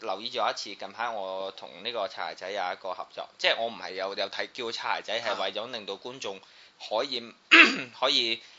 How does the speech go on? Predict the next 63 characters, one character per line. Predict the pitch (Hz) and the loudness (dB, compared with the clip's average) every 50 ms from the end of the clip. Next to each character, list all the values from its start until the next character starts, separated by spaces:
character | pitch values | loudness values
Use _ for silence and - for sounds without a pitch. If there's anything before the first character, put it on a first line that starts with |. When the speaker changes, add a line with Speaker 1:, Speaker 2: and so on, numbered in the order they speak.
| - - | -20 -4
Speaker 1:
呃， | - - 104 | -2 -2 -2
注 | - - - 117 | -2 -4 -4 -2
視 | 110 - - 107 | -2 -4 -4 -4
到 | 92 98 117 | -4 -4 -2
呢 | 135 147 | -2 -2
個 | - 127 | -2 -2
人 | 110 85 78 80 85 90 - | -4 -4 -6 -8 -12 -8 -4
嘅 | 104 104 101 98 101 107 - | -2 0 2 2 0 -2 -4
工 | - 139 135 | -8 -12 -6
作 | 131 113 - | -4 -4 -4
風 | - 123 123 123 | -4 -8 -4 0
格， | 113 82 - - - - - - | 0 0 0 -2 -8 -18 -12 -8
Speaker 2:
啊。 | 120 110 101 - | -8 -8 -2 2
Speaker 1:
並 | - 113 113 101 | 2 2 2 -2
唔 | 82 | -6
係 | 87 87 87 | -8 -8 -4
睇 | - 92 98 | -4 -4 -4
小 | - 101 101 | -4 -6 -6
佢 | 101 92 | -4 -4
咁 | 85 87 | -4 -4
嘅 | 98 95 90 | -4 -6 -8
意 | 80 | -6
思， | 113 | -8
Speaker 2:
係。 | 110 - - | -10 -8 -4
Speaker 1:
因 | - 135 | 0 2
為 | 135 127 | 2 4
呢 | 120 135 | 2 0
個 | 127 113 95 92 | 0 0 -2 -2
都 | 92 117 | -2 -2
係 | 113 92 | -2 -2
我 | 82 85 87 87 | -2 -2 -4 -4
其 | - 80 | -6 -6
中 | - - 104 | -4 -4 -4
一 | 95 | -2
個 | 92 - | -4 -8
朋 | - - - - | -10 -12 -14 -12
友。 | - - - - | -12 -12 -12 -12
Speaker 2:
係。 | 220 - - - - - - - - - - - - - | -12 -14 -14 -16 -16 -16 -16 -16 -16 -18 -20 -20 -18 -10
Speaker 1:
咁 | - 165 208 | -8 -4 -4
樣 | - | -2
呢， | 170 180 202 190 - - - - - | -2 -2 -4 -6 -10 -14 -16 -14 -8
佢， | - 127 117 120 135 139 | -6 -4 -2 0 0 2
呃， | - 101 101 95 95 98 101 - - - - - - - - - - - - - 90 - - | 2 2 2 2 2 0 -2 -4 -10 -18 -20 -20 -18 -16 -16 -16 -16 -20 -20 -20 -20 -20 -16
賣 | - 120 113 95 101 107 | -8 -6 -2 -2 -2 0
嘢 | 104 98 95 | 0 0 -2
啦。 | 104 117 131 139 - - - - - | -2 -2 -4 -8 -12 -20 -20 -20 -20
Speaker 2:
嗯。 | - 120 117 120 - - - | -20 -18 -18 -20 -20 -16 -12
Speaker 1:
咁 | - 135 160 | -10 -10 -6
佢 | 156 139 117 | -4 -2 0
又， | 110 101 | 2 2
呃， | 92 92 92 90 87 92 92 95 92 92 90 | 2 2 2 0 -2 -2 -4 -4 -4 -4 -6
譬 | - - 127 120 110 | -8 -8 -6 -6 -6
如 | - - - - | -6 -8 -10 -8
喺 | - 123 143 | -6 -6 -4
賣 | 160 135 104 98 104 95 | 0 0 0 0 -2 -4
銷 | - - 156 151 | -4 -4 -4 -2
售 | - 113 | -2 -2
嘅 | 92 95 90 | -2 0 0
過 | 101 95 101 | 0 -2 -2
程 | - 92 90 87 | -4 -8 -8 -10
裏 | 90 92 | -8 -8
邊 | 95 92 | -8 -8
呢， | 101 113 | -8 -8